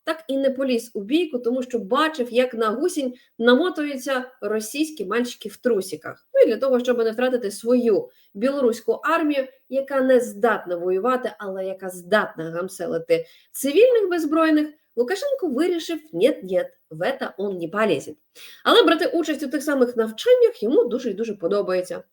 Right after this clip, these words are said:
Саме під час навчань «Захід двадцять двадцять п'ять»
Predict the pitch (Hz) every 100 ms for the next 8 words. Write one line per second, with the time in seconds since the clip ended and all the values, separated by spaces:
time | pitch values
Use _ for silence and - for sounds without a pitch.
0 | _ - - 202 269 285 262 262 247 -
1 | 214 233 233 - - _ 220 240 262 262
2 | 220 247 247 196 240 240 196 214 208 196
3 | - 175 262 311